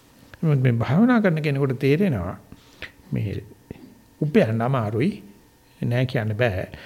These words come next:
උපයපු දේ රකින්නවා කියන එක මේ ලබන මේ චිත්තක්ෂණේ පිවිසුරු චිත්තක්ෂණේ විවේකජම් පීති සුඛං කියන මේ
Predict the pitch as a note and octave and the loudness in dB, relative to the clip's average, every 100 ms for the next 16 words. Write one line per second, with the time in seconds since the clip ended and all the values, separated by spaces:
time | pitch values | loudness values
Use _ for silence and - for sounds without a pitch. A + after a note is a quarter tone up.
0 | - - D#3+ D3+ D#3+ D#3+ D3+ B2+ A#2+ - | -8 0 0 4 2 2 2 2 0 2
1 | A3+ A3 G3 G3 E3 D#3+ D3+ C3 A#2 C3 | 4 4 4 2 -2 -2 -2 0 0 0
2 | D#3 D3 C#3+ - C3 - D3 - E3+ D3 | 2 2 2 0 -4 -2 -4 0 0 2
3 | C#3 C3 C3+ D#3+ D3 D3+ D3 - D3+ - | 2 0 0 0 0 -2 -4 -4 -6 -2
4 | E3 D3 B2 C3 C#3 C3 C3 C3 B2+ B2+ | 0 0 2 2 2 2 2 2 2 0
5 | B2+ C#3+ B2+ C3 C3 B2 C#3 C3+ B2+ - | -2 -2 -2 0 -2 0 0 0 0 -4
6 | - - - - - B2 A2+ G#2 | -12 -20 -20 -12 -4 -2 0 -4